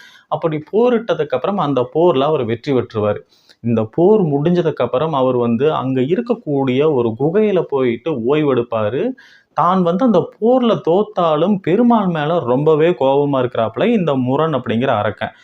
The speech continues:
உடனே அவர் வந்து அங்க ஓய்வு எடுத்துட்டு இருக்கும் பொழுது பெருமாள் வந்து அங்க ஓய்வு எடுக்கிறாரு. அப்படி அவர்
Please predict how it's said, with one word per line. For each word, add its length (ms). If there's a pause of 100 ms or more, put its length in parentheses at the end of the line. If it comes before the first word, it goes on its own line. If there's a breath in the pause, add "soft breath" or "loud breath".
(280 soft breath)
உடனே 300
அவர் 220
வந்து 340
அங்க 220 (140)
ஓய்வு 300
எடுத்துட்டு 320
இருக்கும் 240
பொழுது 240 (140)
பெருமாள் 560
வந்து 360
அங்க 200
ஓய்வு 280
எடுக்கிறாரு. 540 (480 soft breath)
அப்படி 520
அவர் 240